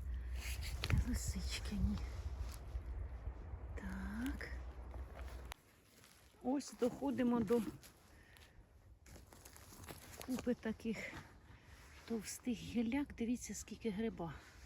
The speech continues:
І тут уже є пропав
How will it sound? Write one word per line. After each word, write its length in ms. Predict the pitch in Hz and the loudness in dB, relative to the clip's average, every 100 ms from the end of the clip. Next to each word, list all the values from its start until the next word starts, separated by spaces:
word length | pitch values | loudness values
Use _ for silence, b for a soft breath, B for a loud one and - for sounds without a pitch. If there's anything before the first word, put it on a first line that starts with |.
| B B B B B B B B B B - - B B B - | B B B B B B B B B B -16 -20 B B B 0
І 140 | 214 | 2
тут 260 | - 240 - | 4 4 6
уже 200 | 208 226 | 6 10
є 140 | 233 - - | 8 8 2
пропав 440 | 240 - 349 | 2 4 2